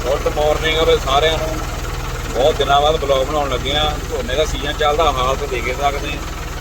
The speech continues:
ਵੀ ਕੀ ਹੋਈ ਜੋ ਆ। ਅੱਜ ਫਿਰ ਨਵਾਂ ਬੰਦਾ ਐਨ ਚੱਲ ਰਿਹਾ ਕੱਦੂ ਨੂੰ, ਰਮਾਨ ਸਿੰਘ। ਇਹ ਕਹਿੰਦਾ, "ਮਾਮਾ, ਅੱਜ ਕੱਦੂ ਮੈਂ ਕਰਨਾ।" ਮੈਂ ਕਿਹਾ, "ਤੂੰ ਕਰ, ਮੈਂ ਨਾਲ ਬਹਿਣਾ।" ਤੇ ਇਹਨੂੰ ਹੁਣ ਆਪਾਂ ਗਾਈਡ ਕਰਦੇ ਪਏ ਨਾਲ ਦੀ ਨਾਲ।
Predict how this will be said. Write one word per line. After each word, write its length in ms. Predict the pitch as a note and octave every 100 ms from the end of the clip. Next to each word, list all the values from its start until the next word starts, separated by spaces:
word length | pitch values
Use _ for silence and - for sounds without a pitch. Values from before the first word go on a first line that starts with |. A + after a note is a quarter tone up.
| - -
ਵੀ 60 |
ਕੀ 260 | B2 C3+ C#3
ਹੋਈ 160 | C3+ C3
ਜੋ 260 | C#3+ C#3
ਆ। 220 | D3+ E3+ - - - - - - - - - - - - - - - - C#3 D#3+
ਅੱਜ 140 | F#3
ਫਿਰ 200 | G3+ G#3
ਨਵਾਂ 560 | F#3+ E3 E3 F3+ F#3 F3+
ਬੰਦਾ 540 | D#3 D3+ D#3+ D#3+ D#3+ D#3+
ਐਨ 260 | F3 F#3 E3 C#3+
ਚੱਲ 220 | C#3 C3
ਰਿਹਾ 180 | C#3 D3+
ਕੱਦੂ 320 | D3+ C#3 D#3
ਨੂੰ, 300 | D#3 F3 E3+
ਰਮਾਨ 420 | C#3+ C3+ E3 F#3 D#3
ਸਿੰਘ। 220 | C#3+ B2 G#2+ F2+ E2+ - - - F3 - - - - - - D3+
ਇਹ 220 | F3+ E3+
ਕਹਿੰਦਾ, 220 | D#3 E3
"ਮਾਮਾ, 380 | D3+ D3 D#3 E3
ਅੱਜ 100 | D3+
ਕੱਦੂ 340 | C#3+ B2+ C#3+
ਮੈਂ 260 | C3 B2 B2+
ਕਰਨਾ।" 300 | C3 C3 C3+
ਮੈਂ 160 | C3
ਕਿਹਾ, 100 | C3
"ਤੂੰ 260 | C#3+ C3 B2 A#2
ਕਰ, 160 | B2
ਮੈਂ 160 | C3 C3+
ਨਾਲ 220 | A#2+ A2+
ਬਹਿਣਾ।" 360 | A2+ A2 B2+ C3+ - - - - - - - -
ਤੇ 240 | - -
ਇਹਨੂੰ 140 | B2+ C#3+
ਹੁਣ 140 | C#3
ਆਪਾਂ 220 | B2+ C3+
ਗਾਈਡ 280 | B2 A2+ A2+
ਕਰਦੇ 320 | A#2+ A#2 A#2
ਪਏ 140 | B2 C3
ਨਾਲ 300 | B2+ B2+ B2+
ਦੀ 100 | C3
ਨਾਲ। 260 | B2+ B2+